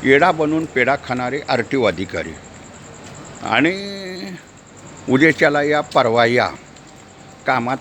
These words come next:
आळस करणारे आरटीओ अधिकारी आणि जनतेला कुणी काही पत्रव्यवहार करत असेल तर त्यांना टाळाटाळीनं उत्तर देणाऱ्या आरटीओंची आज आपणाला,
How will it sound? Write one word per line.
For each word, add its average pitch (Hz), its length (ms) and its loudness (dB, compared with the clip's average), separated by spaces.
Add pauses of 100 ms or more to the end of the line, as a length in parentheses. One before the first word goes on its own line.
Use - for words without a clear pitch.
आळस 127 280 0
करणारे 113 420 -6
आरटीओ 117 400 -2
अधिकारी 104 480 0 (500)
आणि 123 500 -6
जनतेला 123 720 0 (1160)
कुणी 151 180 4
काही 185 220 -2
पत्रव्यवहार 139 680 0
करत 131 280 -2 (120)
असेल 110 460 0 (520)
तर 151 80 0
त्यांना 131 420 -4 (200)
टाळाटाळीनं 113 800 0
उत्तर 202 580 0
देणाऱ्या 117 1040 -2
आरटीओंची 127 960 -2
आज 127 240 -2
आपणाला, 104 680 -2